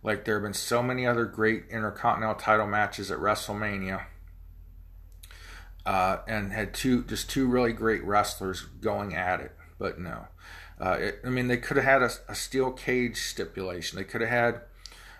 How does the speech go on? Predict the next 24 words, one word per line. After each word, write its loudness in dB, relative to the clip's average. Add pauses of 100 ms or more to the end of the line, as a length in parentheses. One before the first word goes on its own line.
um, 2 (1080)
you -8
know, -4
a, -6 (240)
a -4
leather 4
strap 6
match -8
stipulation. -6 (240)
It -6
could 0
have 0
just -8
been 2
a 2 (480)
no 6
D 6
Q, 2
falls 4
count 2
anywhere 0
stipulation. -6
Uh, -6 (100)
wrestling's, 2